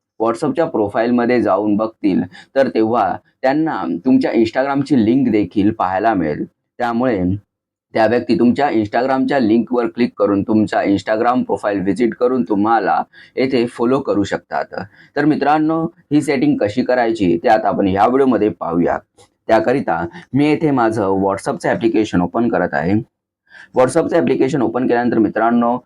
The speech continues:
उजव्या बाजूला वरती जे तीन बिंदूंचं चिन्ह आहे, त्यावर तुम्हाला इथे क्लिक करायचं आहे. त्यावर क्लिक केल्यानंतर येथे सेटिंग्सचं जे ऑप्शन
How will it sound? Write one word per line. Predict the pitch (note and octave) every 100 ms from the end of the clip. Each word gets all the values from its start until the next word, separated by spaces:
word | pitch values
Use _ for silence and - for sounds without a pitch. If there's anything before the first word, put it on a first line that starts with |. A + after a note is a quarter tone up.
| _
उजव्या | G#2 A2+ D3
बाजूला | D3 D#3+ D3
वरती | G2 G2 A#2+ G2 F2+
जे | A2 G#2+
तीन | C3 C#3
बिंदूंचं | C3+ B2+ B2+ B2
चिन्ह | A#2 B2 B2
आहे, | A2+ G2+ F#2+
त्यावर | - G2 G2 G2+
तुम्हाला | F#2 G2+ B2
इथे | A#2 F#2
क्लिक | E2+ A2 -
करायचं | E2 - - -
आहे. | - - _ _ _ _ _ -
त्यावर | A2 A2+ A2
क्लिक | F#2+ F2
केल्यानंतर | F#2+ A#2 A#2 G2
येथे | E3+ D3+
सेटिंग्सचं | - A2 F2 C#3 C3+ B2+
जे | B2
ऑप्शन | G2+ - G#2